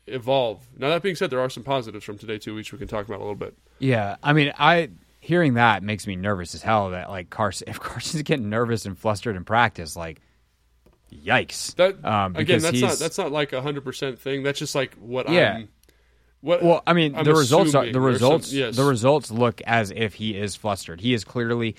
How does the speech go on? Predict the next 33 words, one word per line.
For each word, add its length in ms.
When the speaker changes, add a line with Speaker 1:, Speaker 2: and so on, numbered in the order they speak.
Speaker 2:
like, 260
i-, 160
okay, 300
say 320
mentally 380
he's 180
calm, 400
but 100
his, 240
if 160
his 160
mechanics 500
are 60
breaking 400
down, 240
then 120
what's 200
the 80
difference? 480
You 80
know, 200
Speaker 1:
Right. 120
Speaker 2:
there, 200
there's, 400
there's 200
only 180
so 140
much 300
of 200
that, 320
that, 340
like, 300
his 600